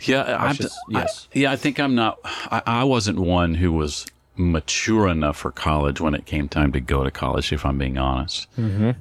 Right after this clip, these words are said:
Speaker 1: And I went to college right out of high school because that's what you were supposed to do. That's what
Speaker 2: Mm.
Speaker 1: everybody did.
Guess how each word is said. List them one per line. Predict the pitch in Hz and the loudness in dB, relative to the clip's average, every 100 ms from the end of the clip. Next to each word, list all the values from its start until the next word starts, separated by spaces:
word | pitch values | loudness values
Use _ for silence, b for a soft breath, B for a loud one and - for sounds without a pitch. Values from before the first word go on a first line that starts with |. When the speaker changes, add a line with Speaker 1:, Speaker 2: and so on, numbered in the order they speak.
| - | -4
Speaker 1:
And | 101 87 | 0 2
I | |
went | 85 85 98 107 | 2 2 2 0
to | 92 | -4
college | - 78 73 69 - 85 | -2 0 0 -2 -6 -2
right | 82 | 0
out | 78 73 | 2 2
of | |
high | 76 | 0
school | 73 - 80 | -2 0 0
because | 73 - 73 | 0 -2 0
that's | 78 - | 0 0
what | - - | -2 -4
you | 73 | -4
were | 71 | -6
supposed | - - 71 67 - | -6 -4 -4 -4 -4
to | |
do. | 78 | -2
That's | 69 65 | 0 -2
what | - | -2
Speaker 2:
Mm. | |
Speaker 1:
everybody | 73 71 67 | -2 -2 -4
did. | 65 80 | 0 0